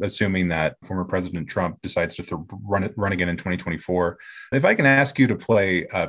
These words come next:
pundit just for a, a minute, if, if Vice President Kamala Harris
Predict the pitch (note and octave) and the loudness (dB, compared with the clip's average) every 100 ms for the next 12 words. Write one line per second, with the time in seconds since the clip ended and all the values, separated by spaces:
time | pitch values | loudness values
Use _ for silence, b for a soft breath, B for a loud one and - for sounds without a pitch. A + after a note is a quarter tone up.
0 | - C3+ C3 G#2 - A#2+ - F#2+ F2 F2+ | 0 4 6 4 2 -2 0 2 2 2
1 | G2 A#2 A#2 F#2+ - b _ - F#3 - | 4 6 6 4 0 b _ 2 2 2
2 | - B2+ - - C#3 C#3 C3+ B2 A#2+ G#2 | 0 0 0 0 2 4 4 4 2 2
3 | G#2 G2 F2+ F2 G2 - - | 2 2 2 2 2 -2 -6